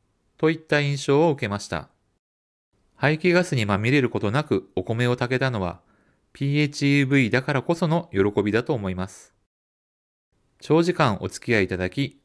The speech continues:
ありがとうございました。今回はここまで。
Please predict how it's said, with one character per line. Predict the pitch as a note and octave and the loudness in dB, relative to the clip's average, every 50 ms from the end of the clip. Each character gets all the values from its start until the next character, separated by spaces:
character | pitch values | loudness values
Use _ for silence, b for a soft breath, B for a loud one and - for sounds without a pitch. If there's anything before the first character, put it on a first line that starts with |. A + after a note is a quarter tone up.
| _ - | _ -4
あ | G2 | -2
り | G2+ A2+ | 0 0
が | A2 | 0
と | G#2 - F#2 | 0 -2 -2
う | |
ご | F2+ F2+ | -4 -2
ざ | G2+ A2 | -4 -4
い | A#2+ | -2
ま | C3+ C#3+ | -2 -4
し | C#3 - | -4 -4
た。 | B2 G#2 - - _ _ _ _ _ _ _ _ _ _ _ _ _ _ _ _ _ _ _ _ _ _ _ _ _ _ | -6 -6 -6 -8 _ _ _ _ _ _ _ _ _ _ _ _ _ _ _ _ _ _ _ _ _ _ _ _ _ _
今 | - C#3+ C3 | -4 -4 -2
回 | B2+ - G2 F#2+ | 0 -2 -2 -2
は | F2+ E2 | -4 -6
こ | - - - | -10 -10 -8
こ | B2 | -4
ま | C#3+ | -4
で。 | C#3 B2 D2+ - _ | -2 -4 -4 -6 _